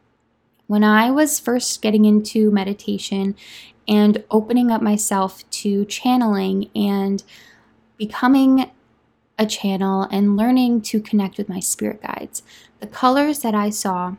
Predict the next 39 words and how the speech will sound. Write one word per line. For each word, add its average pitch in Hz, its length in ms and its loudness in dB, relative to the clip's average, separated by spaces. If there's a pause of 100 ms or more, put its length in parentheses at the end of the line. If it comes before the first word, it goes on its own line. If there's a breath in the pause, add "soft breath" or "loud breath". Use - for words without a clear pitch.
(280)
in 202 460 0
my 214 140 0
mind's 208 300 2
eye 180 280 -6
were 185 240 -6
violets 180 580 -8
and 196 160 -4
purples 190 580 -10
and 190 280 -6 (680 soft breath)
deep 220 340 0 (180)
blues. 190 500 -2
Those 214 180 0
are 233 80 -2
the 220 100 0
colors 214 440 -2
I'm 196 120 -2
super 226 640 -2
drawn 190 560 -2
to, 170 380 -10
and 196 180 -4
I 202 140 0
love 196 380 -2
to - 120 -4
wear 185 300 -6
those 202 220 -4
colors. - 500 -8
Like, - 320 -10 (140)
those 202 560 2
<laughs> - 60 -12
are 226 420 6
my 214 400 6 (100)
colors. 220 560 2 (200)
When 233 180 4
I 240 160 6
would 220 380 0
meditate, 247 640 2
I 202 140 0
would 208 240 -2
get 214 300 -4